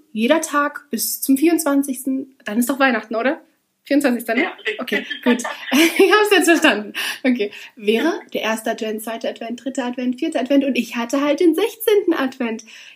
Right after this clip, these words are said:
Speaker 1: Ja, turns out, nein. Es gibt keine, es gibt nur vier Advente und das ist irgendwie an jedem Wochenende so. Für die, die es nämlich noch nicht wissen,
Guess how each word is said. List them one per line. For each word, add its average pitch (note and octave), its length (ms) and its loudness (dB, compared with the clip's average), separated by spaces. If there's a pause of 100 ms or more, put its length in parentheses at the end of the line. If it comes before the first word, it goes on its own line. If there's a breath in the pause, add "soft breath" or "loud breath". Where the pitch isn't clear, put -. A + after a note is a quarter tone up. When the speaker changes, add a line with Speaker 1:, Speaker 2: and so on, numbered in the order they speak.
Speaker 1:
Ja, C4 60 -2
turns F4 400 2
out, D4+ 260 2
nein. A3 400 2 (720 loud breath)
Es - 120 -6
gibt - 260 -8
keine, A#3 400 0
es C4+ 120 -4
gibt E4+ 140 2
nur E4 120 6
vier - 240 2
Advente G#3+ 520 -2
und B3+ 120 -2
das B3 100 0
ist A#3+ 80 -6
irgendwie C#4 260 2
an A3+ 120 -4
jedem A#3 260 0
Wochenende C#4+ 500 0
so. C4+ 140 0
Für - 140 -2
die, C#4 100 4
die E4 80 4
es D#4+ 80 0
nämlich B3+ 180 2
noch A#3+ 120 2
nicht B3 180 0
wissen, C4 280 -2